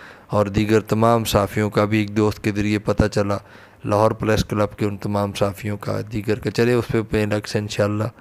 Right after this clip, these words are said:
व्लॉग करूँगा, इनका शुक्रिया भी अदा करता हूँ। तो कहने का मकसद ये है कि सब उस वक्त, तो आज तो आप सब मान गए ना, लेकिन यार, वो भाई तो नहीं वापस आ सकते ना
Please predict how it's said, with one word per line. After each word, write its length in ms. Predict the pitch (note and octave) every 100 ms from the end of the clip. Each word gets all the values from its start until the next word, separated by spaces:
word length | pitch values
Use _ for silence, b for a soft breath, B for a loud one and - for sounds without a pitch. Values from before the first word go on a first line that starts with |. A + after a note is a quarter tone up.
| B B B _ D3+
व्लॉग 380 | E3 G#2+ G#2+ G#2
करूँगा, 380 | G#2+ A2 A2+
इनका 220 | G#2 G2+ G#2+
शुक्रिया 380 | A2+ G2+ A2+
भी 100 | A2
अदा 200 | A2 G#2 G2+
करता 320 | G#2+ G2 A#2
हूँ। 120 | B2+ - B B _ - - _ _ - - -
तो 320 | A#2 A2+ G#2+ -
कहने 220 | A#2+ C3+
का 120 | C#3+
मकसद 380 | B2+ A#2+ C#3 C3
ये 200 | C3+ C#3
है 140 | C#3
कि 160 | - -
सब 220 | B2 B2 - - -
उस 220 | A#2 -
वक्त, 240 | A#2 A2 - - _ _ _
तो 120 | - -
आज 200 | A#2+ C#3
तो 120 | D#3+
आप 100 | D#3
सब 240 | - D#3 C#3
मान 300 | A#2+ C3+ C3+
गए 160 | G#2+
ना, 160 | G2+ C3 B B B B _
लेकिन 240 | A2+ A2 G#2+
यार, 220 | G#2+ A2+
वो 180 | A2 G#2+
भाई 280 | G2 G#2+
तो 120 | A#2+ B2+
नहीं 140 | C3
वापस 380 | G2+ F#2+ G2+ -
आ 100 | G2
सकते 380 | - G2 - G2
ना 160 | G2+